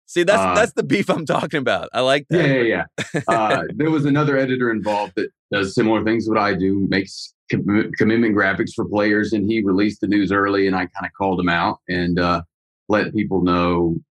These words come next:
Speaker 2: you know, not to work with him, and, uh, you know, just kinda had to put him in his place, and he blocked me on social media, which I have no problem with at all. I,
Speaker 1: <laughs>
Speaker 2: you know, no problem with me, but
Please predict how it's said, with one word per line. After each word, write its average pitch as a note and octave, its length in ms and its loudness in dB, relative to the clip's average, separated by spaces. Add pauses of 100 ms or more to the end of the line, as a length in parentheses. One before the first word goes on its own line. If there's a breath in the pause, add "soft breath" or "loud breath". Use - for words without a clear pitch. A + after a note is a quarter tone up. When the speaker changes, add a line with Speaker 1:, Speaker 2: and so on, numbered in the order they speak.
(140)
Speaker 2:
you C2+ 140 -8
know, - 180 -10
not F2 340 -2
to F#2 120 -2
work F#2 260 0
with F#2 180 2
him, F2 200 2
and, E2+ 340 2
uh, G2 400 0
you C3+ 100 0
know, F2 160 -2
just F#2+ 160 -6
kinda G#2 160 0
had G2+ 120 0
to F#2+ 60 -2
put A2 120 0
him G#2+ 100 2
in G2 80 2
his F#2+ 200 -2
place, G2 400 0
and F#2 200 0 (600)
he A2 300 2
blocked G2+ 460 0
me A#2+ 200 2
on A2+ 120 0
social A2 300 -2
media, A2 240 0
which - 440 -6 (440)
I E2 140 2
have D#2+ 120 -2
no D#2+ 220 2
problem F2 400 0
with F#2+ 240 2
at F#2+ 80 -2
all. G#2+ 300 0
I, G2+ 80 -2
Speaker 1:
<laughs> - 420 -8 (340)
Speaker 2:
you - 60 -8
know, - 60 -8 (420)
no F#2+ 120 -2
problem F#2 280 0
with E2+ 120 2
me, G#2 180 4
but G2+ 240 0